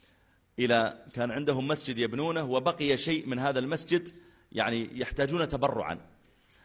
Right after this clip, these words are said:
فقال: "يا جماعة"، من قال: "والله في فلان تاجر لكنه إنسان فاسق، إنسان لا يحب المسجد ولا الدعاة ولا الأئمة ولا،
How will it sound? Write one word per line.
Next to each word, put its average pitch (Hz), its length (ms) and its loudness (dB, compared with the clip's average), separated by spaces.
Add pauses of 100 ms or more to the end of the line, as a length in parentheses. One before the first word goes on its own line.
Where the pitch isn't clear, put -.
(220)
فقال: - 1400 2
"يا 180 100 4
جماعة"، 131 480 2
من 131 220 -2
قال: 185 300 2
"والله 165 300 0
في 139 200 -4
فلان 135 360 -2
تاجر 131 380 0
لكنه 120 580 -4
إنسان 113 500 -6
فاسق، - 880 -4
إنسان 127 800 -2 (440)
لا 175 220 6
يحب 139 420 2
المسجد 131 540 0
ولا 156 300 4
الدعاة 131 760 0
ولا 175 220 2
الأئمة 147 760 -2
ولا، 175 540 2